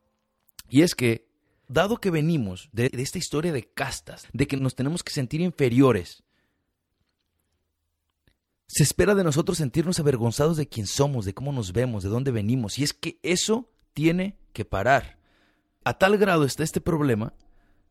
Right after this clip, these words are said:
que buscamos en lo cotidiano muchas veces, muchas personas,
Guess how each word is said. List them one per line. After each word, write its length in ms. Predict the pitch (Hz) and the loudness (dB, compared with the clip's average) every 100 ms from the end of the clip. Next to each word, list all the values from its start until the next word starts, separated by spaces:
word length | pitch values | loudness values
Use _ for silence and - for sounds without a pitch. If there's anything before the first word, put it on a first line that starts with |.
| _ _ _ | _ _ _
que 580 | - 147 151 139 135 - _ _ _ _ _ _ _ _ _ _ _ _ _ _ _ _ _ _ _ _ | 2 4 6 6 4 -2 _ _ _ _ _ _ _ _ _ _ _ _ _ _ _ _ _ _ _ _
buscamos 560 | - 151 - 180 196 190 | 4 4 6 2 0 0
en 100 | 190 | 0
lo 100 | 175 | -2
cotidiano 640 | 156 147 143 139 165 147 | -4 -6 -6 -2 -2 0
muchas 400 | 127 147 160 147 | -2 -4 -6 -6
veces, 300 | 139 139 113 | -4 -4 -6
muchas 280 | 113 139 156 | -6 -6 -8
personas, 640 | - 131 117 143 104 127 | -4 -4 -2 -4 -6 -8